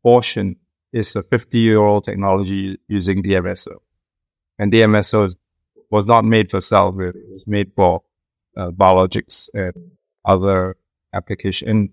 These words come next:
definitely not tested across multiple cell types, for example. So once you found the problem, you have to try and try and try different methods that are appropriate for solving your challenge.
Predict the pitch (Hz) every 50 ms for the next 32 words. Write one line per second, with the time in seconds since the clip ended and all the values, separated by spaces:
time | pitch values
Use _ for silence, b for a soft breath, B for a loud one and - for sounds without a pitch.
0 | _ _ - 123 117 - - 135 127 123 131 123 120 123 120 - - - 120 104
1 | - - - 113 - _ - - - _ - 127 120 - - - 117 127 107 104
2 | 104 - - 98 90 101 101 95 - - 95 90 90 - - - - _ _ _
3 | - - - - - - - 90 90 87 - - - - _ _ _ _ _ _
4 | _ _ _ _ _ _ _ _ _ _ - - 131 120 123 143 147 139 127 113
5 | - 135 127 127 127 113 - - 123 120 117 139 135 117 110 101 - - 107 101
6 | 98 90 - _ _ _ _ _ _ _ _ _ _ _ _ _ _ _ _ _
7 | - 117 113 113 113 113 113 - - _ _ _ _ _ _ _ 107 98 90 95
8 | - _ 117 107 104 104 104 104 95 98 95 92 - - 107 104 104 104 110 117
9 | - _ _ _ _ _ 123 - - 127 113 107 110 110 - - 123 113 110 -
10 | - - - 104 95 95 92 92 - - 110 104 - - 113 113 - _ _ -
11 | 98 92 87 85 85 - _ _ _ _ _ _ _ _ _ _ _ _ _ _
12 | _ - 110 107 101 104 107 98 98 95 90 90 - - 101 95 98 98 107 110